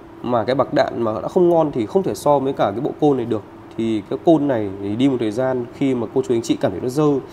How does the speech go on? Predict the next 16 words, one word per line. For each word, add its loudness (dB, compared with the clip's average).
chúng -6
ta 2
chỉ -4
cần -2
cà 2
lê 6
vặn 0
vào -2
thôi 0
là -2
lại -2
ngon 0
ngay. 0
Còn -2
bạc -2
đạn 2